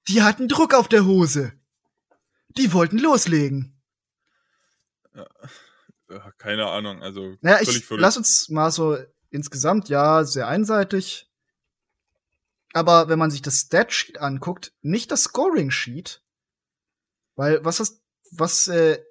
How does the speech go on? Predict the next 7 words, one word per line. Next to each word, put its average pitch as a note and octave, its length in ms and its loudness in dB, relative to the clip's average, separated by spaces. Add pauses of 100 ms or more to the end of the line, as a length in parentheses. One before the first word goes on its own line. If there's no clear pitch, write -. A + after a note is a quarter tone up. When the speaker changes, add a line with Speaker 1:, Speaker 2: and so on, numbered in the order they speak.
(140)
Speaker 1:
die C#3+ 140 -10 (100)
Titans F#3+ 500 -4
haben F3+ 240 0
Total A#3 440 0
Yards C#3 560 -2 (180)
unter D4+ 340 0
zweihundert, F#3 840 -2